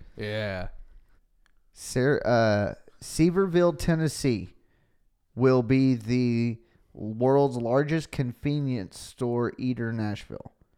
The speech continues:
Speaker 1: Cancel the show. No.
Speaker 2: Where is the smallest Buc-ee's?
Speaker 1: Giddings, Texas.
Speaker 2: Nope.
Speaker 1: <laughs> What?
Speaker 2: This is where, um, the smallest Buc-ee's,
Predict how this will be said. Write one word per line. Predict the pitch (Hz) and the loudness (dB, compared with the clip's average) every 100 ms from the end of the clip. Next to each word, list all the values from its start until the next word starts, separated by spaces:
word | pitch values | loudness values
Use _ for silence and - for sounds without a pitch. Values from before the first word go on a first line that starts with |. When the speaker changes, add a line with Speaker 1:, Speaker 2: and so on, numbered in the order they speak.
| _ _ _ _ - | _ _ _ _ -8
Speaker 1:
Cancel | 220 214 208 175 170 | -2 -2 -2 -2 -2
the | 151 143 | 0 0
show. | - - 123 127 127 127 127 123 | -2 -2 2 4 6 6 6 4
No. | 123 139 143 143 139 139 139 135 - | 2 4 6 8 8 8 6 2 0
Speaker 2:
Where | 113 123 139 | 2 4 6
is | 143 127 | 4 4
the | 127 | 0
smallest | 113 - 156 170 202 123 98 - | -2 -2 0 2 4 2 0 -6
Buc-ee's? | 98 92 - - - - - _ _ 135 117 | -6 -6 -10 -18 -18 -20 -20 _ _ -12 -4
Speaker 1:
Giddings, | 135 135 147 - | -2 0 -2 -6
Texas. | - 110 - - 107 | -6 -6 -6 -6 0
Speaker 2:
Nope. | 110 127 127 - _ _ | 6 8 6 -4 _ _
Speaker 1:
<laughs> | _ _ _ | _ _ _
What? | 117 131 247 - - - | -2 -2 -2 -8 -18 0
Speaker 2:
This | 135 165 | 0 2
is | 185 160 | 0 0
where, | 139 147 147 143 143 127 - - - - | 0 4 4 4 2 0 -8 -8 -8 -4
um, | 131 123 104 101 104 - _ _ _ _ - _ _ - - - - | -2 0 -2 -4 -8 -10 _ _ _ _ -20 _ _ -20 -20 -20 -8
the | 120 | -6
smallest | 120 143 131 147 175 - | -4 -2 0 2 0 0
Buc-ee's, | 120 143 143 131 135 - | 2 2 2 -2 -2 -4